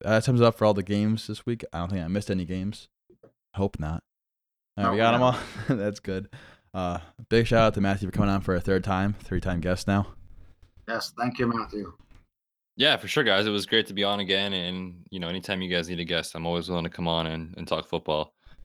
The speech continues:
Speaker 3: uh, with you guys. It's always a
Speaker 1: Yeah,
Speaker 3: blast.
Speaker 1: we appreciate that. And where can they find you on Twitter and where, like, your podcast and articles you write and all that?
Speaker 3: Yeah, so I do, um, a lot of writing for the Fantasy Footballers. I do a lot of injury analysis for them.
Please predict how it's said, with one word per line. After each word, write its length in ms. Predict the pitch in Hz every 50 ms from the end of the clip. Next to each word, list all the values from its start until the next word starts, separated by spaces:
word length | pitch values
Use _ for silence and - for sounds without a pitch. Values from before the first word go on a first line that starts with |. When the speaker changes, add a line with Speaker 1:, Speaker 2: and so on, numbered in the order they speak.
| - -
Speaker 3:
uh, 160 | - - 80 78
with 160 | 80 78 -
you 60 | 87
guys. 240 | 82 80 76 76 76
It's 100 | 80 80
always 160 | - 85 85
a 40 | 80
Speaker 1:
Yeah, 20 | 73
Speaker 3:
blast. 340 | 85 80 78 78 80 76
Speaker 1:
we 60 | 76 82
appreciate 480 | 82 - 98 92 - - 92 85 -
that. 220 | - 98 98 101 95
And 180 | 90 90 90
where 140 | 95 110 120
can 100 | - 120
they 100 | 117 113
find 240 | 113 120 110 110 107
you 80 | 104
on 120 | 101 92 95
Twitter 400 | - - 104 104 104 104 104 98
and 140 | 92 87 90
where, 160 | 92 92 87 - - - - -
like, 160 | - 80 82 - -
your 100 | 78 78
podcast 720 | - 107 98 95 95 92 - 104 92 92 92 90 - -
and 240 | 82 78 78 76 73
articles 520 | - 87 92 87 87 - - 87 85 - -
you 60 | 82
write 180 | 82 87 87 87
and 100 | 87 90
all 180 | 90 90 87 78
that? 260 | 90 92 92 90 - _ _ _ _ _ _ _ - - - - - - - - - - - - - - - - - - - - - - - - - - _ - - - _ _ - -
Speaker 3:
Yeah, 220 | - 127 135 110 90
so 160 | - - 110
I 120 | 107 117
do, 460 | 123 123 131 131 127 127 123 123 120 104
um, 340 | 98 98 98 95 95 92
a 60 | 92 101
lot 180 | 107 117 113
of 80 | 110 101
writing 380 | 101 101 101 101 104 104 95
for 280 | - - - 98 95 95
the 100 | 90 92
Fantasy 380 | - - 95 98 98 - - 98
Footballers. 600 | - 98 90 - 90 87 85 87 87 87 82 87
I 80 | 85
do 160 | 78 85 87
a 20 | 85
lot 220 | 82 82 85 85
of 180 | 85 82 78 80
injury 280 | - 90 87 82 85
analysis 420 | 82 82 80 82 82 - 87 82 -
for 120 | - 85
them. 320 | 82 90 92 92 90 90